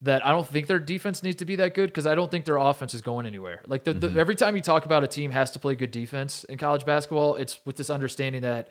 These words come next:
Speaker 1: at some point shots aren't gonna fall. And in a one and done N C A A tournament, if Iowa goes cold, are they screwed? Um,
Speaker 2: Mm-hmm.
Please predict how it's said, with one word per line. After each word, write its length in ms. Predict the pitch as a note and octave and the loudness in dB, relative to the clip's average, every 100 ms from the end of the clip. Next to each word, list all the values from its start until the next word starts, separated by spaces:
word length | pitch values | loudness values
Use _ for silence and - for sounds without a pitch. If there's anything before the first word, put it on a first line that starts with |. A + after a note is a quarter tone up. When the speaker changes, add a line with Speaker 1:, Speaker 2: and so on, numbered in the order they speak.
| - - | -14 -8
Speaker 1:
at 140 | B2+ | -2
some 160 | E3 D#3 | 0 0
point 220 | D#3 C#3 | -2 -2
shots 280 | - C3 B2 | 0 0 0
aren't 120 | B2 | -4
gonna 140 | A#2 G#2+ | -6 -6
fall. 420 | B2 A2+ G#2+ - - - | -2 -2 -2 -8 -18 -8
And 300 | C3 C3+ C3+ | -2 0 -2
in 140 | C#3 C3+ | -2 -2
a 40 | |
one 200 | C3 D#3 | 0 0
and 80 | C#3 | 0
done 180 | C#3+ C#3 | 0 -2
N 80 | C3+ | -2
C 120 | C#3+ | -2
A 20 | B2+ | -2
A 20 | |
tournament, 500 | C3+ B2 B2 A#2 A#2+ | -2 -4 -4 -4 -4
if 200 | C#3+ - - | -8 -6 2
Iowa 340 | C3+ C#3+ C3+ | 6 6 4
goes 180 | C3+ B2 | 0 -2
cold, 480 | - C3+ B2 A2+ A2 _ _ - | -2 0 0 0 -4 _ _ 0
are 140 | C#3 | 2
they 100 | C3 | 2
screwed? 540 | B2 - C3 A#2+ A2+ G#2+ _ _ _ C#3 | -2 -4 -4 -2 -4 -10 _ _ _ 4
Um, 80 | |
Speaker 2:
Mm-hmm. 280 | C3+ C3 B2 | 6 6 2